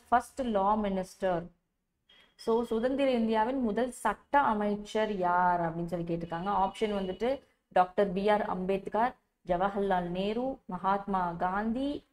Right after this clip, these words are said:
Rajendra Prasad. Answer not known. So ninth one answer சொல்லுங்க.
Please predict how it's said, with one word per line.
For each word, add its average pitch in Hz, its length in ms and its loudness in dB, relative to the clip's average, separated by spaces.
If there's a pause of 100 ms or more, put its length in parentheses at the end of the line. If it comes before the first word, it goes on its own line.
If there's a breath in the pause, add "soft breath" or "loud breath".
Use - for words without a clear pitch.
(280)
Rajendra 190 580 0
Prasad. 226 520 -2 (120)
Answer 170 340 -2
not 165 240 -2
known. 185 240 0 (880)
So 214 120 0 (1000)
ninth 226 360 2
one 214 160 4
answer 208 280 2
சொல்லுங்க. 185 300 2